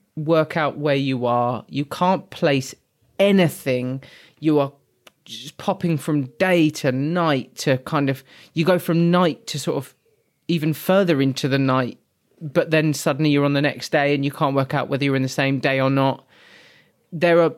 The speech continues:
so many theories swirling around online about, "Oh, is, does it mean this and does it mean that?" And Ari Aster's kind of talked that down since, and this is why I sort of asked about whether you,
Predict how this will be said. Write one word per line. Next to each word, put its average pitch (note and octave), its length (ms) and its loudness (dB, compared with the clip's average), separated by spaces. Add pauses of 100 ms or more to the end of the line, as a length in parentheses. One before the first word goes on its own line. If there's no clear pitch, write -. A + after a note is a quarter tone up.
so - 460 0 (100)
many F#3 220 0
theories D3+ 580 0
swirling D3 520 2
around C3+ 380 0
online C3+ 580 -2 (160)
about, C3+ 480 -2 (180)
"Oh, D3 640 0
is, F3 140 0
does G#3 220 0
it A3 120 -2
mean A3 240 2
this E3+ 300 0
and D3 120 -2
does E3 200 0
it E3 100 -4
mean E3 300 -2
that?" C#3+ 340 -2 (1080)
And E3 240 0 (1300)
Ari G#3+ 280 4
Aster's G#3+ 280 0
kind F#3+ 200 -2
of D3+ 100 -4
talked F3+ 340 0
that - 220 -4
down D3+ 340 0
since, - 580 -4
and C#3+ 200 -2
this D3+ 120 -4
is G3 120 -4
why F#3 140 0
I D3+ 40 0
sort C#3 200 -2
of - 20 -4
asked C#3+ 300 -2
about C3+ 240 -2
whether C#3 220 -2
you, A#2+ 200 -4